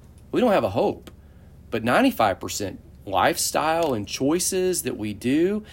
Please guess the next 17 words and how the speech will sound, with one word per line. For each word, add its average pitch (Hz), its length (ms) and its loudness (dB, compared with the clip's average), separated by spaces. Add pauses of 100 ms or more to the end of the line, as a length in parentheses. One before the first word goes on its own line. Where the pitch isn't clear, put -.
(420)
goodness, 180 520 -2 (800)
we 120 340 2
can 190 540 0
make 120 180 2
wise 123 400 4
decisions. 110 920 -2
The 120 340 -4 (100)
odds 123 680 2
are 113 220 2
radically 127 840 0
in 107 60 -2
our 98 80 -4
favor 101 280 -6
when 95 100 -6
we 92 100 -8
do 101 220 -6
so. 82 420 -6